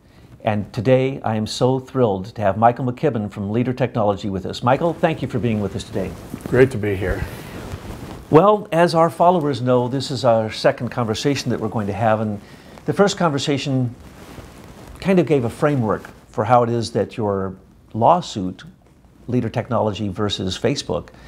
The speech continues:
Speaker 1: came to be and how it is that you created that. But today we're gonna focus in on the patent office. Now, we know that you didn't just have your patent, uh, stolen from you. You had an incredible, basically industrial espionage fraud that was involved, which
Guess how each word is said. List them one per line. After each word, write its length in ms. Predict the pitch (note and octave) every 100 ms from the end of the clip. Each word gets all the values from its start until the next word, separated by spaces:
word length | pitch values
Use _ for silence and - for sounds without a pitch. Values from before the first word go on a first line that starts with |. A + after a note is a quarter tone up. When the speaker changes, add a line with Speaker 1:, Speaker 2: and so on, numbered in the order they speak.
| - - - -
Speaker 1:
came 200 | D#3 C3+
to 100 | A2+
be 300 | D3+ G#2 F#2+
and 80 |
how 140 | A2 A2
it 80 | G#2+
is 120 | A2+
that 180 | - -
you 80 |
created 380 | G2 A#2 A#2+ A#2
that. 240 | G#2 F#2+ - - - -
But 100 | -
today 240 | C#3 G#3
we're 80 | F#3+
gonna 160 | E3
focus 400 | C#3 D#3 - C3+
in 80 | D3
on 140 | C3 A#2+
the 40 |
patent 440 | - B2 B2 A2
office. 500 | G2+ G2 - G2+ -
Now, 220 | A#2 G#2+ G#2
we 100 | B2+
know 180 | D#3
that 200 | E3 -
you 160 | C#3 D3
didn't 180 | C#3+ B2
just 240 | C3 A#2+
have 160 | B2 A2
your 80 | G2+
patent, 480 | C3 G#2 G#2 G2 - - - - -
uh, 160 | - E2+
stolen 460 | - - D#3 F#3 C#3
from 240 | A2+ G2+
you. 300 | F#2 F2 G2+
You 140 | A2+ B2
had 260 | B2 A#2 -
an 120 | A2+
incredible, 1040 | A2 G#2+ - - B2+ C#3 D3+ D3 D#3+ E3+ F3+
basically 480 | C#3 E3+ - - A#2+
industrial 460 | A2+ C3 C3+ - A#2
espionage 880 | B2 - - B2+ A2 G#2 G#2 G#2+ G#2+ - - - -
fraud 680 | - F3 F#3+ E3+ F#2 F2+ -
that 120 | A#2+
was 160 | A2+ A#2
involved, 460 | G2 G2 F#2 F#2+
which 320 | G#2 B2 -